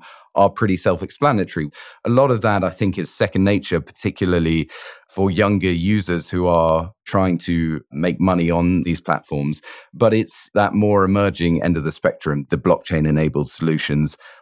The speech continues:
where a lot of this is incredibly new and the innovation is happening at a really quite alarming rate. And so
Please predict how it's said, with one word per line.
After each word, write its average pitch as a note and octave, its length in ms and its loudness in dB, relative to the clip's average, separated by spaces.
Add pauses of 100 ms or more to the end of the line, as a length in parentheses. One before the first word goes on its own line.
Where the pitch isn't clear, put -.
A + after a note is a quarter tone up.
where F2+ 460 2
a - 60 0
lot G2+ 240 4
of G2 160 -2
this E2+ 480 -4
is F#2 540 -2 (120)
incredibly E2+ 480 -2
new F#2 260 2
and F2 100 2
the F2+ 80 2
innovation F#2 920 0 (300)
is G2 140 -4
happening E2 580 -2
at D#2+ 160 0
a D#2+ 320 0
really E2+ 580 -2
quite G#2 220 0
alarming E2+ 560 -2
rate. E2 340 -2
And D#2 160 -4
so G2 320 2